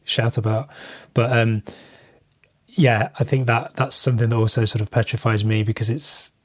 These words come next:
it's, it's quite difficult to separate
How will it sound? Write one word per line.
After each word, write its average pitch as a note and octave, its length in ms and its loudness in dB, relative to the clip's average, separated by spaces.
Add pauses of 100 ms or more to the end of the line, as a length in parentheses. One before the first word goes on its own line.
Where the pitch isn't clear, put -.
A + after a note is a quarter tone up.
it's, - 300 -6 (680)
it's - 140 -2
quite B2 320 2 (240)
difficult A#2+ 600 -2
to A2+ 600 0 (220)
separate - 1000 0